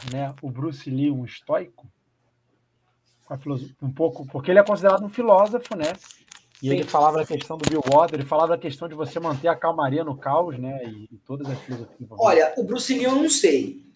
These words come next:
Speaker 2: De fato, eu não
Speaker 1: Não
Speaker 2: sei.
Speaker 1: que ele era um esto-, o esto-, é lógico que o estoico é algo complexo, que se, é uma
Speaker 2: Sim, sim,
Speaker 1: filosofia,
Speaker 2: sim.
Speaker 1: eu entendo, mas pelo menos um cara que aplicasse grande parte do, do, das filosofias
Speaker 2: O Bruce Lee
Speaker 1: estoicas.
Speaker 2: eu não sei, mas o Stallone eu tenho certeza.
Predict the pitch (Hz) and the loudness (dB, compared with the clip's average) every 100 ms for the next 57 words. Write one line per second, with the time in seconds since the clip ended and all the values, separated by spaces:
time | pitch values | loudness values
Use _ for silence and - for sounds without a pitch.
0 | _ _ _ _ _ _ _ - 143 165 | _ _ _ _ _ _ _ -16 -6 0
1 | 160 196 226 294 285 262 262 269 - - | 0 4 6 8 10 10 10 8 4 6
2 | 226 240 - - 185 175 190 196 202 - | 8 8 2 -2 0 4 4 2 -12 -4
3 | 180 190 170 165 160 170 135 143 147 170 | -2 -2 -2 -2 -2 -6 -6 -4 -2 -2
4 | - 139 - - 147 143 135 143 277 - | -8 -20 -20 -14 -10 -8 -6 0 2 2
5 | 247 - 151 143 143 175 - _ _ - | -2 -2 -4 -4 -6 -8 -10 _ _ -2
6 | 180 - 202 185 220 220 233 214 226 233 | 0 2 2 2 0 -2 0 2 4 2
7 | 226 220 - 202 208 - 190 226 196 185 | -2 -2 -4 -4 -4 -8 -10 -10 -6 -4
8 | 180 185 180 - 151 170 165 147 127 139 | -4 -8 -20 -20 _ -14 -10 -10 -8 -6
9 | 139 156 147 - 196 214 233 143 160 294 | -6 -8 -8 -4 -2 -2 2 6 6 4
10 | 277 196 135 - 135 143 147 143 143 165 | 0 0 0 -4 -6 -2 0 0 -2 -4
11 | 170 160 - 170 156 180 202 220 - 269 | -2 0 4 6 8 6 2 0 0 0
12 | - - - | -2 -8 -8